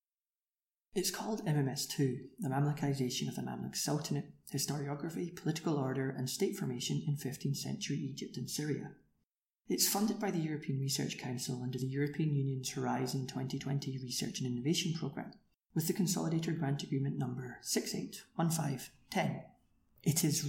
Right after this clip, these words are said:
radically rethinking how we understand the Mamluk Sultanate. Perhaps our most provocative rethinking is that we should stop using the term Mamluk Sultanate altogether.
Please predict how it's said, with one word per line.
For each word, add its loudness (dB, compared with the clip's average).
radically 6
rethinking 6
how 4
we 8
understand 6
the 2
Mamluk 0
Sultanate. 2
Perhaps 8
our 8
most 8
provocative 4
rethinking 0
is 4
that 8
we 6
should 2
stop 2
using 6
the 4
term 0
Mamluk -2
Sultanate 0
altogether. -2